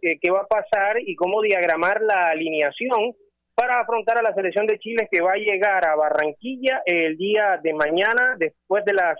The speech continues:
siete de la noche con Eric Pulgar y Guillermo Maripán como novedades dentro de la convocatoria,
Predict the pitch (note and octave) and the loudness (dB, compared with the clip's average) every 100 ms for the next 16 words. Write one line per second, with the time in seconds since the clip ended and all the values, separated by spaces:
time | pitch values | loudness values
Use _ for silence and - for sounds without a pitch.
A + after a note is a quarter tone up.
0 | - _ _ _ _ G3 A3 A3+ G#3 A3 | -10 _ _ _ _ -2 -2 0 2 2
1 | A#3 A3 A3 G#3 A3+ A#3 A#3+ _ _ _ | 2 2 0 -2 -2 0 -2 _ _ _
2 | _ _ _ G3+ G3 G#3 A3 A#3+ G#3+ A3 | _ _ _ -2 0 -2 -4 -4 -6 -2
3 | G3 F#3+ G#3+ A#3+ B3 G3+ F#3 G#3 A3 G#3 | 0 0 0 0 -4 -6 -2 0 0 0
4 | F#3 D#3+ G3 G#3 G#3 F3 E3 D3 D3+ D3+ | 0 -2 -4 -4 -2 -2 0 0 0 0
5 | F#3+ A#3 B3 B3+ _ _ _ _ F#3 A3 | 2 0 0 -4 _ _ _ _ -2 0
6 | A#3 A3 F#3+ E3+ D#3 D#3+ D#3 D3+ D#3 D3+ | 0 0 2 0 0 0 -2 -2 -2 -2
7 | G#3 A#3 A#3+ A#3+ A#3+ A#3+ | 0 0 -2 0 0 0